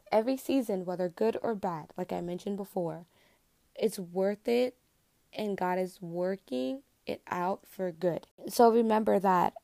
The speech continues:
God prepares everything beforehand. And who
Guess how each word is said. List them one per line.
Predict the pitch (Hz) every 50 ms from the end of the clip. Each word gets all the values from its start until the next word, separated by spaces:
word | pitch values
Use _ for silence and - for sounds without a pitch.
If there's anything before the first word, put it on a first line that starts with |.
| _ _ _ _ _ _ _ _ _ _ _ _ _ _ - 202
God | - 220 226 240 240
prepares | - 277 269 - - - 214 202 - - - _
everything | - 214 240 254 240 247 226 - - 50 - - 226 214 214 208
beforehand. | - 214 196 - - - - 208 214 220 214 - 185 170 156 160 - -
And | - 233 233 214
who | 240 262 285 311 339 349